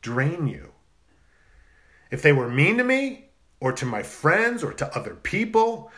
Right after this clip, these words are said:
then I would try to explain why that's not maybe the best tactic of winning people over, which was clearly never their primary intent.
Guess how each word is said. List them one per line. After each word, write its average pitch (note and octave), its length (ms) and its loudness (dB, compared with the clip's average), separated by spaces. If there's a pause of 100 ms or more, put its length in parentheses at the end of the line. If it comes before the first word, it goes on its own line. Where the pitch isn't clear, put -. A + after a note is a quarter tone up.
(240)
then D3 140 6
I D3 60 6
would C#3+ 200 2
try G#2 400 -4
to G#3+ 120 0
explain G#3+ 800 -2 (340)
why B2 200 2
that's C3 360 -2
not F3+ 480 -2
maybe A3 320 -2
the A3 160 -8
best A3 380 -2
tactic A3+ 560 -4
of E3 180 -4
winning F3+ 320 -2
people A3 320 -4
over, F#3 460 -2 (800)
which A#2 160 -4
was C3 100 0
clearly B2 600 2
never A2 540 -2 (280)
their B2 160 2
primary G#2+ 640 -2
intent. - 480 -6